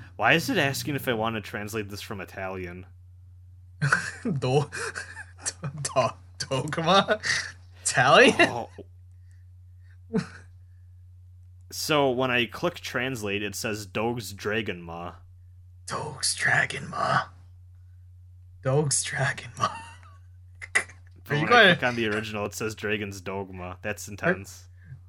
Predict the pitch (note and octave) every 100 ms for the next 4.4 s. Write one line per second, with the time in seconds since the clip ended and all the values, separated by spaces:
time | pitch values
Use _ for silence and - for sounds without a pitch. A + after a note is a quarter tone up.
0 | - D#3+ - - D3 D3 F#3+ G3 G#3 D3+
1 | D#3 D3 C3+ - A#2+ C3+ - C#3 C#3 E3
2 | E3 D#3 - D#3+ D3 D3 C#3+ D#3+ - -
3 | - - - - - - - - G2+ G2+
4 | G2+ G#2 G#2